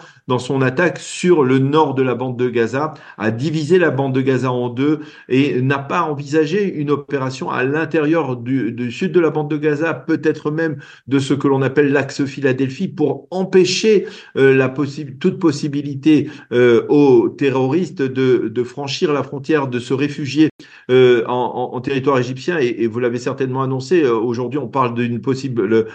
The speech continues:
euh, d'une possible fuite, euh, de Yahya Sinwar à l'intérieur du territoire israélien via des tunnels,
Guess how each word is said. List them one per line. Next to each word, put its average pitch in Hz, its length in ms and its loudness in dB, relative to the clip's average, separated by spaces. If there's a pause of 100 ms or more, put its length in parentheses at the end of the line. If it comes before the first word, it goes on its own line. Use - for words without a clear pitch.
(200)
euh, 113 220 4
d'une 117 300 -4
possible 113 480 -4
fuite, 190 440 -2 (380)
euh, 120 140 8
de 123 160 2
Yahya 123 340 -4
Sinwar 131 800 -2
à 131 260 -2
l'intérieur 147 540 2
du 127 120 -6
territoire 123 360 -4
israélien 127 340 -4
via 131 280 2
des 123 160 -2
tunnels, 143 420 0